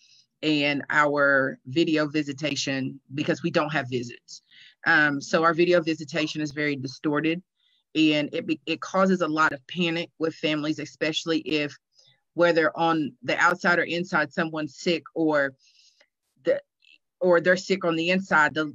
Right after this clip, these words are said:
the communication is very bad. And that's something that we've been pushing for, like, at least give us good communication,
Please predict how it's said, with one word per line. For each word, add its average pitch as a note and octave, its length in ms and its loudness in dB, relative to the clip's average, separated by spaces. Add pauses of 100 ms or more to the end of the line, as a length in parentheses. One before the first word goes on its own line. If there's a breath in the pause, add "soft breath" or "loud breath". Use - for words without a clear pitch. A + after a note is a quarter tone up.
the D#3 120 -4
communication E3+ 1120 -2 (320)
is D#3 200 -2
very D3 340 -2
bad. B2 440 -6 (460 soft breath)
And E3 120 -4
that's E3+ 200 -2
something F3 260 -2
that D3+ 160 -6
we've F3 180 0
been D3+ 140 -4
pushing F#3 320 -4
for, D#3 220 -6
like, C#3+ 180 -6
at C#3+ 120 -10
least F#3 220 -6
give F3 140 -6
us F3+ 100 -8
good F3 200 -6
communication, C#3 760 -8